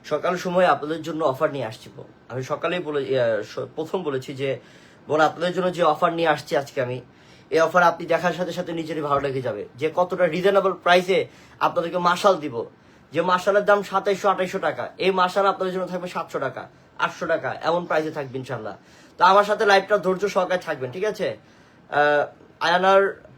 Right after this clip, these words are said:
আম্মু বলেছেন যে, আয়নার আম্মু বলেছেন যে, আহ, "আপনারা অর্ডার নিবেন তো ভাই?" কেন নিবে না বোন? আপনি আমাদের ক্যাপশনে নাম্বার দেওয়া আছে,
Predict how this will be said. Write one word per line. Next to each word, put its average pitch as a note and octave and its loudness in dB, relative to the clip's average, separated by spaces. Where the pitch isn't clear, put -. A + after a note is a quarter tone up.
আম্মু E3+ 0
বলেছেন E3+ -2
যে, D3+ -2
আয়নার D3 -2
আম্মু C#3+ -4
বলেছেন C3+ -8
যে, B2+ -6
আহ, C3+ 2
"আপনারা D3+ 0
অর্ডার D3 2
নিবেন C3+ -6
তো D3 -6
ভাই?" C3+ -6
কেন D#3 0
নিবে E3+ -4
না D#3+ -2
বোন? D#3+ -2
আপনি D3+ -2
আমাদের D3+ -2
ক্যাপশনে D#3 -4
নাম্বার C#3+ -2
দেওয়া D3+ 2
আছে, F3 -4